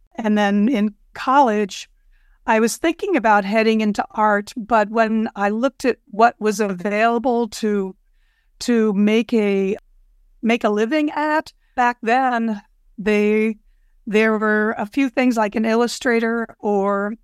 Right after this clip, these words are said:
um, graphic artist, graphic designer. And for me, I just felt constrained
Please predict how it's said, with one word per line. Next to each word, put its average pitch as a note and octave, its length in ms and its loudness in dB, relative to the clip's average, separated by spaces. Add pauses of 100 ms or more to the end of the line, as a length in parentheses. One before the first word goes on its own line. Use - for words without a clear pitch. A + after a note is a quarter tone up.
(140)
um, G3 320 0
graphic G3+ 460 0
artist, G#3 440 -2
graphic F#3+ 320 -2
designer. G3+ 600 -2 (460)
And A3+ 260 0
for B3 120 -2
me, C4+ 520 -2 (680)
I A#3 520 -2 (100)
just - 280 -4
felt A3 340 0
constrained G#3 880 -2